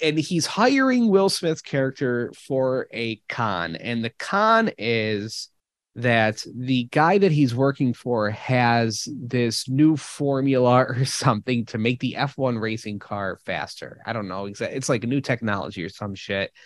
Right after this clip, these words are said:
And the con is that Will Smith is going to sell it to another racing company,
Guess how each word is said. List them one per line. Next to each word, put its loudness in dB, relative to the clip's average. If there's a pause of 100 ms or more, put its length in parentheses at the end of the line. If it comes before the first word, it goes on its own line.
(400)
And 2
the 0
con 0
is 0
that 0
Will 0
Smith -4
is -6
going -2
to -6
sell 2
it 2
to -4
another 0
racing -2
company, -6